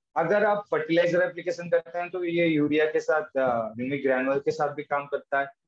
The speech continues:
ये humus के साथ भी काम करता है और ह्यूमिक liquid के साथ भी काम करता है।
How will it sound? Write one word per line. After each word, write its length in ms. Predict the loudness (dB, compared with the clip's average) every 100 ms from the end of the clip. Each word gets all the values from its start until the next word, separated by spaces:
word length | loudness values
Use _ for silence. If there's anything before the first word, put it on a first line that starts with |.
| _ _
ये 120 | 2 4
humus 680 | 4 2 -2 0 0 -2 -2
के 80 | -2
साथ 260 | 0 -2
भी 100 | -2
काम 220 | -4 -2
करता 240 | -4 -4 -2
है 60 |
और 140 | -2 -4
ह्यूमिक 460 | -10 _ -4 -4
liquid 340 | -4 -4 -4 -4
के 80 | -6
साथ 180 | -6 -6
भी 80 | -4
काम 380 | -4 -6 -10 -18
करता 200 | -12 -12
है। 300 | -12 -20